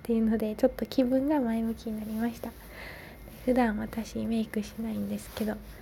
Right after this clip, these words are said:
ちょっとまたたまには行ってみたいなと思いました。はい、ちょっとお金はかかるので、もう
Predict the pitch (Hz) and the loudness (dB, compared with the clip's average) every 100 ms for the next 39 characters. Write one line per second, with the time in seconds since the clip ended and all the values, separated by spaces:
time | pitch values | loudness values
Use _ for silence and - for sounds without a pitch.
0 | - - - 214 214 - 202 - 214 220 | -16 -14 -4 -2 -2 -2 -4 0 0 2
1 | 226 247 240 - - 226 - 240 240 233 | 2 2 0 -4 -4 -4 0 0 2 -2
2 | 254 226 233 233 240 - 269 262 - - | -2 -2 -2 -2 -4 -2 -2 -2 -10 -16
3 | - - - 208 208 202 208 226 220 - | -16 -16 -8 -2 0 0 -2 -2 -2 -2
4 | - - - - - - - - - - | -4 -10 -16 -18 -18 -18 -18 -14 -10 -4
5 | 214 220 - - - - 226 226 226 220 | -2 -4 -8 -12 -10 -2 0 0 0 0
6 | 226 220 226 247 - - - 226 220 220 | 2 0 -2 -6 -12 -10 -8 -2 0 2
7 | 220 214 214 - - - - - - - | 2 2 0 -2 -8 -16 -18 -18 -18 -18
8 | - - - - - 220 | -18 -18 -16 -16 -6 -4